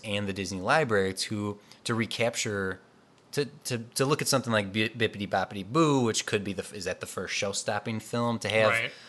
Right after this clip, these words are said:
Speaker 1: multiple poppin' songs like they did in The Jungle Book, to just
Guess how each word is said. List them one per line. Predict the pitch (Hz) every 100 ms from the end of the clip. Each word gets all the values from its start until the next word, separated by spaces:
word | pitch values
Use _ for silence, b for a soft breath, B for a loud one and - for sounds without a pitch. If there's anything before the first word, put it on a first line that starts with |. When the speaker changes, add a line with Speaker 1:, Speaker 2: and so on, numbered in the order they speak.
| B
Speaker 1:
multiple | 104 101 117 139 123 - 110 101 92 b b _ _ _ _ - - -
poppin' | - 135 131 104
songs | 98 - 151 135 104
like | 92
they | 101
did | 95 98
in |
The | 98
Jungle | 95 147 107
Book, | 92 92 - B B B B B -
to | 143 135 135 135 135 - - _
just | - 147